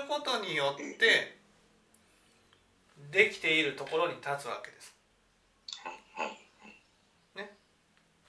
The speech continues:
Speaker 1: だから、本当にできているように努力して、
Speaker 2: はい。
Speaker 1: そこに立ってるわけじゃないんです。
Speaker 2: うん。
Speaker 1: 否定することによって、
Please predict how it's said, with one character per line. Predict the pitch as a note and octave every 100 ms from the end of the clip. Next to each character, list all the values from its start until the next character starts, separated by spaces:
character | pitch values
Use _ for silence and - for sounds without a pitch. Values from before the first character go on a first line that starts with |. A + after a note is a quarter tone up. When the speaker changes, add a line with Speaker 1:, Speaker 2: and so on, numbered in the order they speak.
| _ - -
Speaker 1:
だ | A3+
か | G#3
ら、 | G3 E3+ - - - - - -
本 | - F#4+ -
当 | G#4 G4 G4
に | F#4+ -
で | D#4
き | F4 -
て | C4+ C4+
い | C4
る | B3
よ | B3+ A#3+
う | G3+
に | E3+
努 | A3 D4+
力 | D#4 - - E3
し | - - -
て、 | C#4 A3 A#2 - - _ _ _ _ _ _ _ - -
Speaker 2:
は | -
い。 | - _ _ _ _ _ _ - - -
Speaker 1:
そ | - G3
こ | A#3
に | A3+
立 | A#3
っ | A#3+ -
て | E3
る | C3+
わ | C#3+
け | C#3+
じ | B2
ゃ |
な | B2 C3+
い |
ん | -
で | -
す。 | - _ _ _ _ _ -
Speaker 2:
う |
ん。 | E2+ D#2+ D2+ - _ _ _ _ _ _ _ _ _ _
Speaker 1:
否 | -
定 | - E4 F4 F#4
す | F4
る | E4+ F4
こ | F4 F4
と | E4+ D4
に | C4
よ | B3
っ | B3 -
て、 | C#4 A#3+ - -